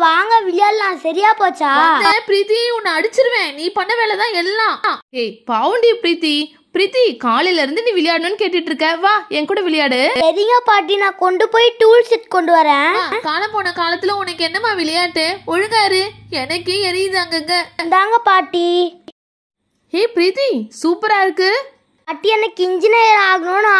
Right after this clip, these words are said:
Speaker 1: ஆசை, அதனால நான் இப்பத்துல இருந்தே நான் ட்ரை பண்றேன். இந்தாங்க.
Speaker 3: அட சூப்பர் பிரீத்தி, சீக்கிரமா இன்ஜினியர் ஆக, நல்லா படிச்சு. ஒரு சுத்தி கொடுத்துருக்காங்க.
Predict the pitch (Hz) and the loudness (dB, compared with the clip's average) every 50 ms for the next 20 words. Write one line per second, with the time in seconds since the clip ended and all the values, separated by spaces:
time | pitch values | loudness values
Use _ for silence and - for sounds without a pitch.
0 | 370 370 403 392 - - - 381 370 359 359 381 415 415 403 381 285 - - - | 4 2 2 0 0 0 0 0 2 2 2 2 2 2 0 0 -2 2 2 2
1 | 196 311 381 - 370 381 370 370 349 339 349 349 403 427 415 403 392 330 359 359 | 2 2 0 0 2 4 4 4 2 0 -2 -2 -2 -2 -2 -2 -2 -2 0 0
2 | 359 403 392 - 415 392 381 359 349 339 339 359 370 359 427 440 427 403 359 320 | 0 0 0 0 0 2 2 0 0 0 0 0 2 2 2 2 2 0 -2 -2
3 | 269 220 202 330 - _ _ _ - 254 285 302 349 453 571 605 - _ _ - | -2 -2 -4 -6 -6 _ _ _ -6 -4 -2 0 0 0 -2 -4 -10 _ _ -6
4 | - 320 359 359 403 494 480 415 415 403 349 359 359 359 370 403 440 - _ _ | -2 -2 0 0 0 -2 -2 0 -2 -2 -2 0 -2 0 0 -2 -4 -6 _ _
5 | - - 277 262 262 302 339 466 480 392 359 370 381 392 370 349 320 294 285 277 | -8 -6 -4 -4 -4 -2 -2 -2 -2 -2 -2 -2 -2 0 0 0 0 0 0 -2
6 | 269 262 294 320 320 320 277 254 240 - - 277 285 330 453 508 - - _ _ | -2 -2 -2 -2 -2 -2 -2 -2 -4 -6 -4 -2 -2 -2 -4 -6 -8 -14 _ _
7 | _ _ _ _ - 233 240 285 427 480 - 392 311 - 370 339 339 330 269 - | _ _ _ _ -6 -4 -2 -2 -2 -4 -4 -6 -4 -4 -4 -2 -2 -2 -2 -4
8 | 311 285 285 294 277 277 277 277 | -6 -4 -2 -2 -2 0 0 0